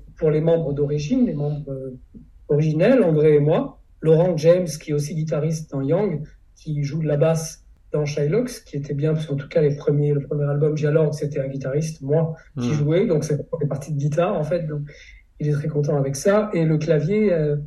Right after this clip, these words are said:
Speaker 1: c'est maintenant, euh, Luca Mariotti, un clavier et saxophoniste italien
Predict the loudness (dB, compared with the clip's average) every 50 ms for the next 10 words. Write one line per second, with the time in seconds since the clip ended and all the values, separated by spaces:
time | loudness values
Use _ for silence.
0 | -12 -18 -20 -16 -8 -4 -2 0 0 0 0 -2 -2 -2 -2 -2 0 0 0 0
1 | 0 -2 -2 -4 -4 -4 -4 -4 -4 -4 -4 -4 -2 -2 -2 0 0 0 0 -2
2 | -2 -4 -6 -10 -14 -14 -16 -18 -20 -20 -12 -8 -6 -6 -6 -2 0 0 2 2
3 | 2 0 0 2 2 0 0 0 0 0 0 0 0 -2 -2 -4 -4 -4 -4 -2
4 | -2 0 0 0 -2 -4 -8 -8 -6 -4 -2 -2 0 -2 -2